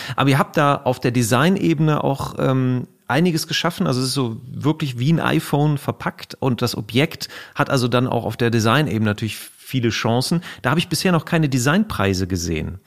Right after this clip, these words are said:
Habt ihr, habt ihr das, äh, noch nicht eingereicht oder hat, äh, hat's den Kriterien der Jury bisher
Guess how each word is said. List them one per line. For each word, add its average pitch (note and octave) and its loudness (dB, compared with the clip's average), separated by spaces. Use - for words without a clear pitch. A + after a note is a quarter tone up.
Habt - -2
ihr, B2+ 2
habt - -4
ihr B2+ -2
das, A#2+ -2
äh, A2+ 0
noch A2+ 0
nicht A2 0
eingereicht G#3 0
oder D3 0
hat, - -6
äh, A2+ -4
hat's C3 -4
den C3 2
Kriterien C3+ 0
der A#2+ 2
Jury C3 2
bisher A#2+ 0